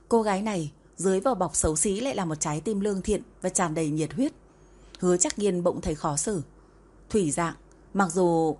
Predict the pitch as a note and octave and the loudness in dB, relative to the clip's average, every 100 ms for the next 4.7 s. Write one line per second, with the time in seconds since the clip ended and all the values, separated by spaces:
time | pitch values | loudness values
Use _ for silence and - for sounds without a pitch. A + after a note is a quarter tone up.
0 | - G#3+ G#3 F3 D#3 C#3+ - - - A3 | -2 -2 0 0 0 -2 -8 -20 -8 -6
1 | F#3+ C4+ D#4 - - - G3+ F#3+ F3 E3+ | -4 -2 -4 -6 -12 -4 -2 0 0 0
2 | A3 F#3 D#3+ B3 - - - A3 A3 G3 | -2 0 0 -2 -4 -12 -4 0 2 2
3 | E3 F3 E3 D3+ - G#3+ A#3 A3+ - D3 | 4 4 2 -2 -6 -4 -2 -2 -2 -2
4 | F3+ C#3+ - C#4 F#3 D#3 A#3 | -2 -2 -6 -4 -2 -2 -4